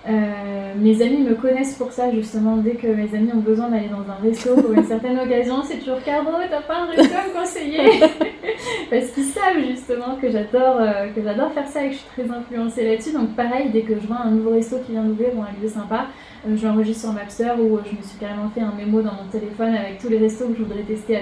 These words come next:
Speaker 1: Toulouse.
Speaker 2: Ah oui,
Speaker 1: Et
Speaker 2: cool.
Speaker 1: du coup, euh, du coup, voilà, ça c'est clair que moi je suis très très influencée, euh, par tout ça. Donc, euh, c'est vrai que j'aime bien suivre aussi, euh, les influenceuses en local sur Toulouse parce que ça permet de découvrir des choses qu'on ne découvre pas forcément par soi-même ou même de
Speaker 2: Ah oui.
Speaker 1: nouvelles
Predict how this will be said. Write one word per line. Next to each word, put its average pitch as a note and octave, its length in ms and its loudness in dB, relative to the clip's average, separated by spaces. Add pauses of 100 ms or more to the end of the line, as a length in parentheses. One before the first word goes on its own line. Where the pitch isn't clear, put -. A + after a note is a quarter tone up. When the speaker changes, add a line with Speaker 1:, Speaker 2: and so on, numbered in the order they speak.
Speaker 1:
Toulouse. B3 360 -4 (200)
Speaker 2:
Ah - 100 4
oui, B3 160 6
Speaker 1:
Et G#3+ 100 2
Speaker 2:
cool. A#3+ 120 6
Speaker 1:
du E3+ 60 -4
coup, A#3 360 -6
euh, F3+ 540 -4
du G#3 80 -6
coup, C#4 120 -6
voilà, G3+ 220 -2
ça A3+ 200 -2
c'est A#3 140 0
clair C4+ 240 -4 (100)
que A#3 80 0
moi A3 220 -2
je C4 40 -10
suis - 200 -12 (280)
très C#4+ 120 -8
très C4+ 280 -4
influencée, A3+ 680 -4
euh, G#3 80 -4
par G#3+ 180 -8
tout - 200 -18
ça. - 200 -10 (560)
Donc, A3+ 380 0
euh, A3 160 4
c'est A3+ 120 -4
vrai C#4 100 -2
que C#4 80 -6
j'aime A#3+ 180 0
bien C#4 140 -2
suivre C4+ 360 -4
aussi, A3+ 300 -4
euh, A3+ 100 2
les G#3+ 140 0
influenceuses G#3+ 540 -6
en A3 80 0
local A#3+ 340 -4
sur A#3 180 -12 (120)
Toulouse A#3+ 280 -6
parce G#3+ 200 -10
que G#3+ 100 -10 (240)
ça G3 120 -10
permet G3+ 260 -2
de G#3+ 60 -2
découvrir G#3 360 -4
des G#3 100 -6
choses A#3+ 240 -4
qu'on A3+ 100 -6
ne F#3+ 220 -8
découvre F#3+ 280 -10
pas G#3 120 -6
forcément A3 380 -4
par G#3+ 180 -8
soi-même A3+ 380 -2
ou A3 60 -4
même G#3 160 -4
de G#3 100 -8
Speaker 2:
Ah A3 80 0
oui. A3+ 80 2
Speaker 1:
nouvelles G#3 160 -2